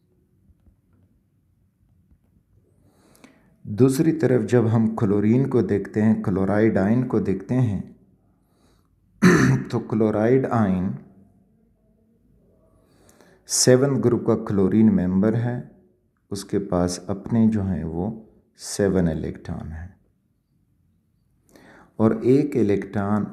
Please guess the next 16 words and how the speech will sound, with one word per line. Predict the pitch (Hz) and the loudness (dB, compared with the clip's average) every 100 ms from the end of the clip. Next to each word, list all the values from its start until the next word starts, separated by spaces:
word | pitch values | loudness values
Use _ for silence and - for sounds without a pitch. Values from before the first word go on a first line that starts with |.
| - | -10
वो | 92 95 92 87 | -4 0 0 0
गेन | 90 107 117 | 2 2 2
कर | 110 107 | 0 -6
चुका | - - 90 - 113 | -6 -10 -8 -4 -4
है, | 104 82 101 - _ _ _ _ _ _ _ _ _ | -4 -6 -10 -20 _ _ _ _ _ _ _ _ _
जिसकी | - 107 110 120 | -4 -2 0 0
वजह | 107 98 95 90 | 0 2 0 -2
से | - 80 | -4 -6
उस | 87 - | -6 -10
पे | - 104 | -6 -2
ये | 101 90 | 0 0
नेगेटिव | 85 85 90 87 82 - | 0 -2 -4 -6 -6 -10
चार्ज | - 76 - - | -10 -10 -10 -12
आया | 78 76 78 | -14 -14 -14
है। | 82 - _ _ _ _ 220 | -18 -20 _ _ _ _ 6
<clears throat> | 226 - - | 8 6 4